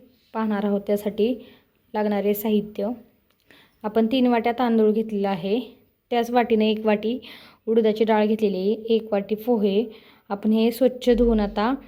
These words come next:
आठ ते नऊ तासासाठी भिजत घालायचं. आपण धुवून घेऊया. आपण डाळ आणि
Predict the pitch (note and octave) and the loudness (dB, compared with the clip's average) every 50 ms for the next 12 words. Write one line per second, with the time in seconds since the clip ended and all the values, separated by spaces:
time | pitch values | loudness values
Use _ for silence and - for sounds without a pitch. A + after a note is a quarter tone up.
0 | - _ _ _ _ _ _ _ _ _ - G#3 G#3+ A3+ A3+ A3 A3 A3+ A3+ A#3+ | -20 _ _ _ _ _ _ _ _ _ -6 -4 -2 -2 -2 0 0 0 2 2
1 | A#3+ A#3 A3+ A#3+ A3 A3+ A3+ A3+ A3+ A3 G#3+ G#3 A#3+ A3 A#3+ A3 G#3 G3+ A3 G#3+ | 0 0 -2 -4 -4 -2 -2 -2 0 0 0 0 2 2 2 2 2 2 2 0
2 | G#3 F#3+ F3 F3 E3+ - F#3 F#3+ A#3 A#3+ - - _ _ _ _ _ _ _ _ | 0 0 -2 -4 -8 -8 -8 -8 -8 -8 -10 -14 _ _ _ _ _ _ _ _
3 | _ _ _ _ _ _ _ _ _ _ _ _ _ _ _ _ _ _ _ _ | _ _ _ _ _ _ _ _ _ _ _ _ _ _ _ _ _ _ _ _
4 | _ _ A3+ G#3+ G3+ A3 A3 A3+ A3+ A3+ A3 G#3+ G#3 G#3+ G#3 G3 F#3 F#3+ F3+ - | _ _ -12 -6 -2 0 2 4 4 4 4 2 2 0 0 -2 -4 -8 -12 -16
5 | _ _ _ _ _ _ _ _ _ _ _ _ _ _ _ _ _ _ _ - | _ _ _ _ _ _ _ _ _ _ _ _ _ _ _ _ _ _ _ -6
6 | A#3 A3+ A3+ A#3+ A#3+ B3 C4 C4+ C4+ B3+ C4 B3 A#3+ A#3+ A#3 A#3 A3+ A3 A3 B3 | -6 -2 0 2 2 4 4 4 4 6 6 6 6 4 4 2 2 2 0 0
7 | D4 F4+ F#4 E4 | -2 -4 -6 -12